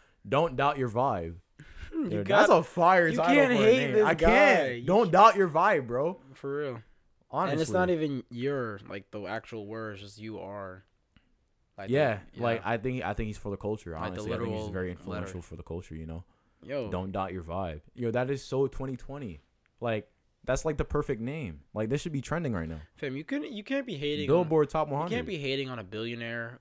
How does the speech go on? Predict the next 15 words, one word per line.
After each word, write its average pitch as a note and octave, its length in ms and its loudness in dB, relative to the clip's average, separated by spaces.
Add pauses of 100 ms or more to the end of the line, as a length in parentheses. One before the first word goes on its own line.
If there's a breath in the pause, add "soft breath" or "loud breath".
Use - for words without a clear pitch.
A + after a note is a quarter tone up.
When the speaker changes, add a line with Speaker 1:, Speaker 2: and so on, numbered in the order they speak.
Speaker 2:
who G2+ 260 -14
has G2 440 -12
rockets, G#2+ 640 -12 (440)
uh, A2 160 -8
who's A#2+ 220 -8
created A2+ 400 -6
rockets, A2+ 440 -8
flamethrowers, A2 760 -10
and G2 100 -14
just F#2+ 160 -16
makes G2+ 240 -14
E F#2 120 -14
D F#2+ 160 -14
M F2+ 120 -16
music. F2+ 320 -18